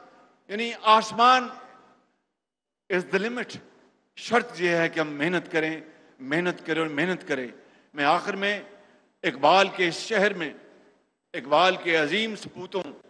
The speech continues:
और इकबाल के जो followers हैं, उनकी नज़र ये शेर कह के अपनी बात ख़त्म करता हूँ।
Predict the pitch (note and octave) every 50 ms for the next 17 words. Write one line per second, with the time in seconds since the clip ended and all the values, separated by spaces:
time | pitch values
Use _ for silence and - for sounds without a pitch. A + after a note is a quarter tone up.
0 | _ _ _ _ _ _ _ _ E3 D#3+ D#3+ D#3 E3+ - - - - - F3 C3
1 | C3 C3+ D3+ E3+ F#3 F#3+ F#3 - F3 F3 D#3 E3 E3 D#3+ D3+ - - - _ _
2 | _ _ - D3+ F3+ F#3 G3 G3+ F3 D3 E3 E3 D#3+ D#3 - - - - - _
3 | _ _ _ _ _ - G3+ G3+ G3 - G3 E3+ D#3+ D#3+ E3 E3 D#3+ D#3+ - -
4 | - - _ _ _ _ _ C#3 D#3+ F3 E3+ E3 - F3 F#3 F#3+ F3 F3 - -
5 | - - - _ _ _ _ _ E3+ F3 F3+ F3 E3+ E3 D#3 C3+ D#3 D3+ C3+ C#3+
6 | D3 D#3+ D#3+ D#3 - - - - - - _ - - G3 G3+ A3 G#3+ G3+ F#3 F3+
7 | - - F3+ F3 D#3 D#3 D3+ D3+ C3